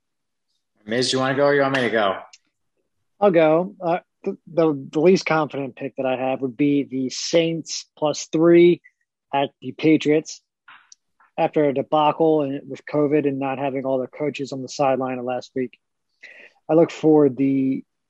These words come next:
Speaker 2: Saints to come back strong, a little bit more mentally prepared, uh, as opposed to what they were last week. I like them plus three, uh, on the road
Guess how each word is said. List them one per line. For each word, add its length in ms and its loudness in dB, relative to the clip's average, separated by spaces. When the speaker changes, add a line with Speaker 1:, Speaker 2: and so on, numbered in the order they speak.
Speaker 2:
Saints 640 -6
to 120 -18
come 160 -4
back 240 -2
strong, 640 0
a 80 -12
little 200 -2
bit 120 -2
more 260 -8
mentally 500 -4
prepared, 560 -6
uh, 240 -10
as 120 -16
opposed 380 -6
to 100 -18
what 180 -8
they 80 -6
were 240 -6
last 340 -10
week. 260 -14
I 480 -12
like 180 0
them 320 -6
plus 420 0
three, 480 -4
uh, 280 -8
on 180 -2
the 100 -2
road 420 -4